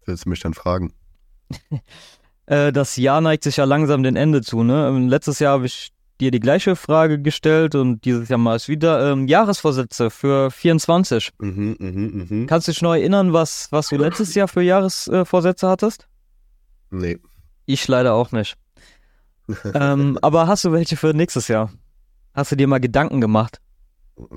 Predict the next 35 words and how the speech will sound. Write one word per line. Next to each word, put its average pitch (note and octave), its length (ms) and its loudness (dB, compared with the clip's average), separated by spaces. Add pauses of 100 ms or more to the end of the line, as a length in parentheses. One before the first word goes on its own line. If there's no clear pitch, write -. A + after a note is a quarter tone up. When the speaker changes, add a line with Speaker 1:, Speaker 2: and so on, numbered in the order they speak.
(160)
Speaker 1:
Ja, E2 320 -2
also D#2 280 -2
so E2+ 200 -6
vom E2 320 -4
Grundsatz A2 520 0
her G2+ 160 0
möchte G2 300 -2
ich F2+ 100 -4
auf F2+ 140 -4
jeden F#2 160 -2
Fall F2 260 -2
mich, F2 280 -4 (220)
möchte F#2+ 240 -4
ich F2 100 -4
das F2 140 -6
erste G2+ 320 -4
Semester G2 440 -2
erfolgreich, G#2+ 640 -4
äh, G2 100 -4
abschließen G#2+ 480 -4
bei G2 100 -2
meiner F2 280 -2
Uni. A#2+ 320 -2 (160)
Speaker 2:
Mhm. A#2+ 380 0 (380)
Speaker 1:
Ich - 220 -12
möchte G2+ 520 0
unbedingt G#2+ 580 0
auswärts F#2+ 480 -2
fahren, G2 460 -2
also E2 500 -4 (140)
ich - 140 -12
möchte F2+ 260 -2
Auswärtsspiele G2+ 600 -2
erleben, G2+ 440 0
so. G2 360 -4